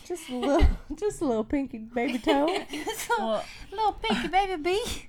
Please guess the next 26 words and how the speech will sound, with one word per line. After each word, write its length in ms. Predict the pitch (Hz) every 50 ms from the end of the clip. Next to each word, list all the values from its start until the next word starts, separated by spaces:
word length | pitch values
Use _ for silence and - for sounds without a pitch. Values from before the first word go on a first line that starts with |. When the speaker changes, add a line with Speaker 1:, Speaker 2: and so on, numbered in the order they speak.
| 277 - - - - -
Speaker 3:
well, 140 | - 214 220
I 180 | 180 220 262
mentioned 580 | 294 320 311 302 302 - 285 254 247 214 - 220
green 160 | 226 220 214
apple 220 | 214 208 208 214 196
pucker. 540 | - 202 185 180 - 185 170 165 165 - -
Riley, 400 | - 180 190 196 196 202 202 196
what 220 | 185 190 202 208 214
is 140 | 220 196
the 100 | - 214
drink 300 | 196 202 196 196 190 175
that 100 | - 190
all 120 | 185 185 180
your 140 | 175 180 175
friends 340 | - 180 170 165 170 160
drink? 400 | - - 160 160 160 156 156 -
What's 220 | - 170 165 - -
the 300 | - 165 165 165 165 - - -
awful 560 | 190 185 185 - - 185 185 180 180 - - _ _ _ _ _
or 300 | - 202 202 202 185 196
wonderful? 680 | 240 269 294 285 277 269 269 - - 202 185 175 180 - -
You 220 | 214 190 202 202
could, 160 | 196 - 185 - -
whatever 320 | 190 196 196 190 180 160 165
you 100 | 165 160
decide. 440 | 160 170 - 165 151 147 151 156